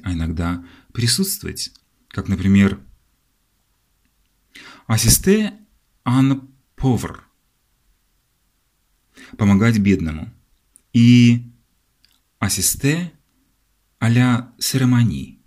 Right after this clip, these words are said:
присутствовать при отправлении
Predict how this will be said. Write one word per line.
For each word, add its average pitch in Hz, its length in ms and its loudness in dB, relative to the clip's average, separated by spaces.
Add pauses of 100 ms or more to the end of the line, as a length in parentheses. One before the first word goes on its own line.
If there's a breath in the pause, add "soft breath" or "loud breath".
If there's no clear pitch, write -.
(920 loud breath)
присутствовать - 880 -6
при - 380 -2 (760)
отправлении 135 1040 -2